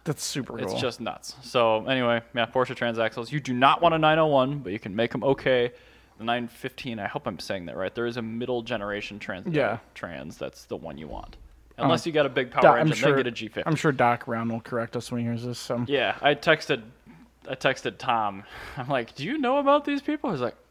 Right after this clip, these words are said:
Speaker 2: "Oh yeah, they've, they were, they've worked on all my cars." I'm like, "Oh,
Speaker 1: Oh, <laughs>
Speaker 2: yeah,
Speaker 1: cool.
Speaker 2: cool, small world."
Speaker 1: Uh,
Speaker 2: But yeah,
Speaker 1: we,
Speaker 2: there you go.
Speaker 1: you should
Speaker 2: Magnesium
Speaker 1: see if you
Speaker 2: case
Speaker 1: can get,
Speaker 2: transmissions
Speaker 1: you sh-,
Speaker 2: there.
Speaker 1: you should see if you can get one of them,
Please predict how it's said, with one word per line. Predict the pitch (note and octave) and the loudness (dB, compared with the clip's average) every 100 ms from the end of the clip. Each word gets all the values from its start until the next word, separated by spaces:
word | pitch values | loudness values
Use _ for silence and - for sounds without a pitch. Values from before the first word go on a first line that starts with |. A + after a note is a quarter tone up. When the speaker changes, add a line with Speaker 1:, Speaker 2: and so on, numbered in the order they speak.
| - | -6
Speaker 2:
"Oh | E3+ | -6
yeah, | E3 F#3+ | -2 -2
they've, | C3 D3+ C#3 A2 | -2 -4 -6 -6
they | C#3+ D#3 | -4 -4
were, | D#3+ D3+ A#2 | -6 -8 -4
they've | D3+ F#3+ | 0 2
worked | F#3 | 0
on | A#2 C#3 | 2 2
all | |
my | G3+ A2 | 2 0
cars." | A#2+ G#2 G#2 | -2 -6 -8
I'm | G#2 | -14
like, | F#2+ G#2+ | -14 8
"Oh, | E3+ C#3+ - | 8 8 4
Speaker 1:
Oh, | F#3 | 0
<laughs> | |
Speaker 2:
yeah, | A#2+ D#2+ - - | 0 -6 -8 0
Speaker 1:
cool. | A#3 C4 C#3+ G2 - | 6 12 12 10 -2
Speaker 2:
cool, | |
small | - B2+ E3 | -8 -4 -2
world." | D#3 B2+ G#2+ G#2 - - | 2 2 2 -2 -12 6
Speaker 1:
Uh, | C3+ | 6
Speaker 2:
But | A3 | 8
yeah, | G#3+ | 6
Speaker 1:
we, | C#3 | 8
Speaker 2:
there | F3+ | 6
you | E3 | 8
go. | |
Speaker 1:
you | B2+ | 6
should | |
Speaker 2:
Magnesium | A#2+ - E3 | 6 4 2
Speaker 1:
see | E3+ | 2
if | D#3+ | 2
you | D4 | 2
Speaker 2:
case | G#3 | 2
Speaker 1:
can | |
get, | F3 | 2
Speaker 2:
transmissions | F3 A#2 C3 F#3+ | 0 -2 -8 -8
Speaker 1:
you | |
sh-, | - D#2+ | -8 -6
Speaker 2:
there. | F3 | -6
Speaker 1:
you | |
should | - G#3+ | -6 -10
see | - | -6
if | G#3+ | -2
you | |
can | E3+ | 0
get | E3 | 0
one | E3 D3 | 2 2
of | |
them, | C#3 C#3 | 2 -2